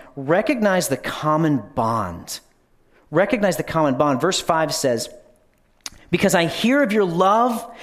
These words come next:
and of the faith that you have toward the Lord Jesus and for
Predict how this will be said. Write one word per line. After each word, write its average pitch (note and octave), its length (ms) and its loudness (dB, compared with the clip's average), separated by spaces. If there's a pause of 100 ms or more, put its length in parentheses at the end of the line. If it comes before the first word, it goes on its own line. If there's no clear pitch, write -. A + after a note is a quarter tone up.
(120)
and F3+ 120 2
of D#3 100 2
the D#3 60 2
faith - 720 -2
that E3 120 0
you D#3+ 340 0
have D#3+ 400 0
toward E3 420 0
the D3 80 0
Lord E3 300 0
Jesus E3 460 0
and E3 260 0
for D#3+ 220 -2